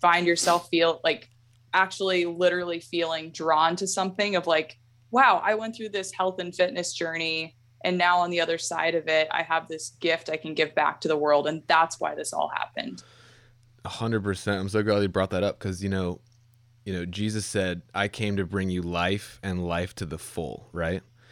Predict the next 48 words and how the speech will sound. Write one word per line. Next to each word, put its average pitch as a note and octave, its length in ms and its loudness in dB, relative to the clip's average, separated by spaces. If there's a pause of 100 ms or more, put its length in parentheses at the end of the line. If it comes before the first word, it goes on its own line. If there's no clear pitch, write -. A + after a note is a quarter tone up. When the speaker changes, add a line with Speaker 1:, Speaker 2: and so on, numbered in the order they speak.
(280)
Speaker 2:
And F#2+ 160 -6
so G#2 180 0
a F#2 40 0
lot F2+ 220 0
of G#2 80 -4
people G2+ 240 -4
think F#2 360 -6
that, F#2 160 -6
like, F2 280 -8
faith F#2 540 -4
or F2+ 80 -2
Christianity F#2+ 640 -2
or F#2+ 40 0
whatever F2 320 -2
is E2+ 160 -6
like, E2 340 -6 (520)
"Oh, A2 340 2
and F#2 100 -2
I F2+ 100 0
can't F#2 280 -2
do G2 100 0
anything G2 220 -2
fun B2+ 240 0
anymore," E2 400 -2
or D#2 60 -4
whatever. E2 380 -4 (680)
But, A2 220 4 (1200)
<laughs> - 200 -18
and, C#3 160 6
like, C3+ 360 6
I B2 220 4
even A#2+ 380 6
in G#2+ 180 0
my F#2+ 260 0
own E3+ 280 0
faith A2 340 0
journey, G#2 380 0 (800)
because A2 300 2
of G#2+ 120 -2
the G2+ 300 0
kind A2+ 160 -2
of G#2+ 60 0
the G#2 100 -4
faith A2 220 2
I G2+ 120 4
grew F#2+ 260 -2
up C#3+ 160 0
in, G2+ 340 0